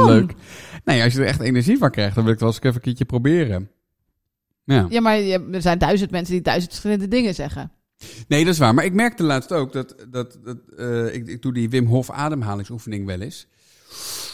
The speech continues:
Speaker 1: En dan doe je dat dan door je, door je mond. Maar
Speaker 2: Voel je in?
Speaker 1: Ja,
Speaker 2: Exhale.
Speaker 1: precies, precies.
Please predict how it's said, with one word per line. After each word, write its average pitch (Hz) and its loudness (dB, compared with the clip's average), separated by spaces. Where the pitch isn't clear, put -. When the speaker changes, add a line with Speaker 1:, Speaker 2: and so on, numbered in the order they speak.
Speaker 1:
En 127 -10
dan 123 -2
doe 135 2
je 127 4
dat 113 0
dan 107 0
door 107 0
je, 98 -2
door 98 -4
je 101 -2
mond. 147 -2
Maar 131 0
Speaker 2:
Voel 294 8
je 302 8
in? - -12
Speaker 1:
Ja, 190 -4
Speaker 2:
Exhale. 170 -4
Speaker 1:
precies, 156 -2
precies. 202 -8